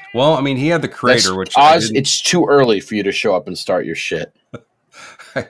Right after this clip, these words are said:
Speaker 1: I didn't see the creator yet, which I did wanna see, and I missed it. And that was his kind of
Speaker 2: Well, if you get raptured.
Speaker 1: <laughs> Might have a better chance of seeing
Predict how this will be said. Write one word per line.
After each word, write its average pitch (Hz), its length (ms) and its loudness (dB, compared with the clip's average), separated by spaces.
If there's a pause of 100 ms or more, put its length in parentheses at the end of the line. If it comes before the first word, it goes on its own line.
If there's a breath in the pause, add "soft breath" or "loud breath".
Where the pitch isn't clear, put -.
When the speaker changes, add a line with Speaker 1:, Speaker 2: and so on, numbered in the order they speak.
(280 loud breath)
Speaker 1:
I 101 80 -6
didn't 131 200 -2
see 147 140 -2
the 123 120 0
creator 101 400 -2
yet, 87 220 -4
which 87 160 -10
I 92 80 -4
did 120 180 -4
wanna 107 220 -4
see, - 200 -8
and 85 100 -6
I 82 60 -6
missed 87 340 -8
it. 76 180 -8
And 80 100 -8
that 101 100 0
was 92 140 -8
his 92 140 -6
kind 92 260 -4
of 87 100 -4
Speaker 2:
Well, 127 160 2
if 151 100 -2
you 160 120 2
get 147 160 2
raptured. 131 560 0
Speaker 1:
<laughs> - 60 -20 (2750 loud breath)
Might 127 120 2
have 202 120 4
a 123 60 0
better 117 220 2
chance 110 320 -2
of 82 80 -8
seeing 107 560 -2